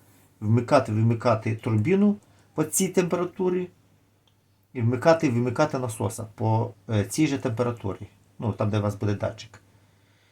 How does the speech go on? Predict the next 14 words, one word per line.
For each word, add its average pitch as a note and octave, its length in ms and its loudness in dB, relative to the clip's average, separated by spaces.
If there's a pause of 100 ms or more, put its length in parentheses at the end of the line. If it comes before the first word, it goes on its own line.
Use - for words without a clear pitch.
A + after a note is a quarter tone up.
(340)
Те, D#3 180 4
що E3 100 0
відбувається C#3+ 560 6
в B2+ 40 0
котлові, D3+ 520 4
контролер C3 520 0
взагалі B2 380 0
не G#2 100 4
буде F#2+ 220 -2
знати. F#2 300 -12 (220)
Ми A#2+ 140 4
його C3+ 200 2
просто C3 380 -4
обманюємо. G2 840 0